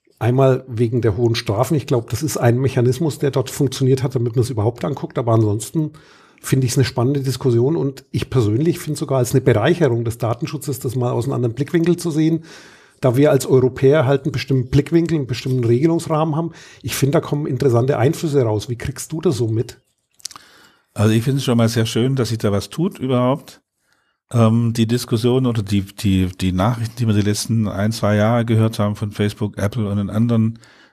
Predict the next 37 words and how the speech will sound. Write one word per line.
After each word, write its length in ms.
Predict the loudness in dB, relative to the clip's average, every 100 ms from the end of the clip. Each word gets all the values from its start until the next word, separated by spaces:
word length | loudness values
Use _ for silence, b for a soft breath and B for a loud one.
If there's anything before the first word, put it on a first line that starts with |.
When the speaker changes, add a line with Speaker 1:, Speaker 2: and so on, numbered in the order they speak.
| _
Speaker 2:
die 80 | -2
sagen, 340 | 2 4 4
bei 100 | 2
uns 180 | 2 0
sind 120 | 0
ihre 200 | 0 0
Daten 300 | 2 0 0
sicher. 500 | 0 -2 2 2 2 -2
Es 120 | -4
ist 140 | -2 0
noch 80 |
ein 60 | 0
bisschen 220 | 0 -2
zu 100 | -2
kurz 220 | -2 -4
gesprungen 340 | -6 -4 -2 0
aus 160 | -2
unserer 180 | 0 0
Sicht, 240 | -2 -2 -2
weil 100 | -2
es 260 | -2 -10 b b
hauptsächlich 400 | -2 0 0 2
darum 300 | 2 2 2
geht, 220 | 0 0
dass 220 | -2 -2 -10 b b b b -6
die 100 | 0
Daten 340 | 4 4 2
bei 160 | 0 -2
Facebook 560 | 0 0 -2 -4 -8 _
abgesichert 640 | -6 -4 -4 0 0 0
sind 420 | 2 2 2 0 0
und 220 | 0 0
der 140 | 0
Zugriff 380 | 0 -2 0 -2
von 240 | -2 -4
anderen, 520 | 0 0 0 -2 -4 -10 _ -4
ähm, 380 | -2 -2 -4